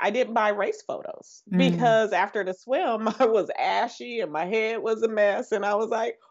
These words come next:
Speaker 1: "Who wants to remember this?" <laughs>
Speaker 2: Mm-hmm. So it was almost as if
Speaker 1: Um,
Speaker 2: it was this limiter to being in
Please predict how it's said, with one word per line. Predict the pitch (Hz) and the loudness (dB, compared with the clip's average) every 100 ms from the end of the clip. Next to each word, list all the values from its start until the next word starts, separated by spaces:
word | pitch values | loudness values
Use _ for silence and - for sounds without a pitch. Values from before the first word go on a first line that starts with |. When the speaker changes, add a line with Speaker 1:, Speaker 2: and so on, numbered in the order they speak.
| _ | _
Speaker 1:
"Who | 403 440 - | 4 4 4
wants | 294 277 - | 2 2 0
to | 285 | 0
remember | 285 277 381 508 196 | 0 -2 -6 -6 -8
this?" | 170 165 202 _ - - | -4 -4 -4 _ -12 0
<laughs> | |
Speaker 2:
Mm-hmm. | 180 165 175 165 160 - - | 2 2 0 -2 -4 -8 -4
So | 294 | -2
it | 254 | 0
was | 247 | 0
almost | 247 302 311 | 0 0 0
as | 302 269 | -2 -2
if | 190 | -4
Speaker 1:
Um, | - | -4
Speaker 2:
it | 190 | -8
was | 180 180 | -6 -4
this | 175 170 | -6 -6
limiter | 165 190 170 160 | -4 -2 -2 -2
to | 165 | -4
being | 160 156 151 | -6 -6 -6
in | 151 135 | -8 -12